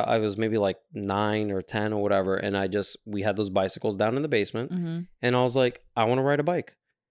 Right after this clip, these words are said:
Speaker 1: So I just got on it, and I would just go back and forth. Again, really small basement. Like, I could maybe only go, like, fifteen, twenty feet, and I had to stop.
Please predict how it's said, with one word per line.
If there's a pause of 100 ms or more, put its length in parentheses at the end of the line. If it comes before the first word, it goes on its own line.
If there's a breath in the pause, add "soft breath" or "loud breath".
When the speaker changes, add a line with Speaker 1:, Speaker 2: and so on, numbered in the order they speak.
(180)
Speaker 1:
So
I
just
got
on
it,
and
I
would
just
go
back
and
forth.
Again, (280)
really
small
basement.
Like,
I
could
maybe
only
go,
like, (220)
fifteen,
twenty
feet,
and
I
had
to
stop.